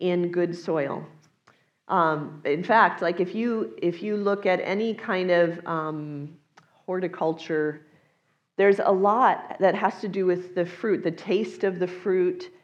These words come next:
um, you know, with vineyards and orchards and coffee plantations and all of that.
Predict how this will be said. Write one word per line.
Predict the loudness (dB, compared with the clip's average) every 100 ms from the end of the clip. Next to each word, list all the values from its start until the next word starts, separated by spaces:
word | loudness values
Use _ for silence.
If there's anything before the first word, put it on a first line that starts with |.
| _ -8
um, | -2 -2 -4 -4
you | -2
know, | 0
with | -2 0
vineyards | 0 2 2 2 2 0 -2
and | -4 -4 -8 -10 _ -4
orchards | 0 0 0 0 0 0 -4 -2
and | -2 -4 -8 -14 -16
coffee | 0 2 2 -4
plantations | -6 -6 -6 -2 -2 -2 -4 -6 -4
and | -4
all | 0 2
of | 2 4
that. | 4 6 4 -2